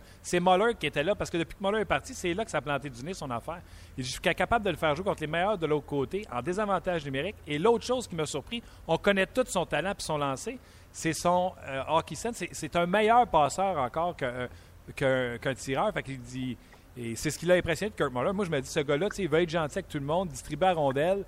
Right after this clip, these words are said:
Il a un sapristi de lancer. Il a une attitude hors pair. Je trouve que son body language pendant les matchs est bon. À l'entraînement, il est toujours le premier sur la glace avec Galchenyuk en train de faire des exercices de lancer sur réception d'un bord et de l'autre. Je te le dis, euh, euh, François,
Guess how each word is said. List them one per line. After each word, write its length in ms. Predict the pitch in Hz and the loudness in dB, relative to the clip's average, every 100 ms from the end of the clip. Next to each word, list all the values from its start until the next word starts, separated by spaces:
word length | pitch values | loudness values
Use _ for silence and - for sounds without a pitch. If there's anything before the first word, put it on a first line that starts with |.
| - - - - | -12 -20 -14 -10
Il 100 | 127 196 | 0 2
a 40 | |
un 80 | 180 | 2
sapristi 580 | - 220 190 175 - 190 | 0 0 -2 -4 -8 -6
de 80 | |
lancer. 440 | 175 147 - 180 202 | -2 -2 -2 -4 -2
Il 80 | 147 | -2
a 20 | |
une 140 | 151 160 | 0 0
attitude 500 | 160 - - 202 170 | -4 -4 0 0 2
hors 200 | 196 190 | 2 2
pair. 420 | - 170 180 190 131 | 4 4 6 4 0
Je 100 | 131 | -4
trouve 220 | - 190 | -6 -4
que 100 | 156 | -2
son 160 | 156 | -2
body 240 | 139 175 196 | 2 2 2
language 380 | 190 151 185 165 | 0 -2 -2 -2
pendant 140 | 147 | -2
les 80 | 143 | -2
matchs 200 | 175 160 | -2 0
est 100 | 139 | 0
bon. 240 | 147 190 - - - | 2 0 -2 -16 -4
À 60 | 127 | 0
l'entraînement, 480 | 170 196 180 170 208 | 2 2 0 0 0
il 100 | 160 | -2
est 100 | - | 0
toujours 200 | 180 208 | 2 2
le 40 | |
premier 280 | 165 165 175 | 0 -4 -2
sur 120 | 160 | 0
la 80 | 143 | 0
glace 240 | 160 180 | 0 -2
avec 140 | 143 127 | -2 0
Galchenyuk 500 | 151 160 151 170 170 | 0 0 -4 -4 -4
en 80 | |
train 140 | 131 135 | -6 -6
de 60 | |
faire 160 | 139 165 | -4 -4
des 160 | 135 139 | -4 -6
exercices 420 | 131 143 - 165 | -8 -8 -6 -6
de 80 | 139 | -4
lancer 280 | 131 127 | -4 -6
sur 180 | 165 147 | -8 -8
réception 480 | 135 131 123 165 170 - - - | -6 -6 -6 -6 -6 -10 -18 0
d'un 220 | 143 131 | 4 6
bord 240 | 160 170 | 6 4
et 80 | 131 | 0
de 80 | 120 | -2
l'autre. 240 | 165 185 - - - - | -4 -4 -12 -20 -20 -20
Je 100 | - | -6
te 80 | - | 0
le 80 | 139 | 0
dis, 340 | 127 247 214 | 0 -6 -4
euh, 180 | 147 139 135 | -4 -4 -6
euh, 140 | 143 139 | -8 -6
François, 400 | - 147 - | -2 -2 0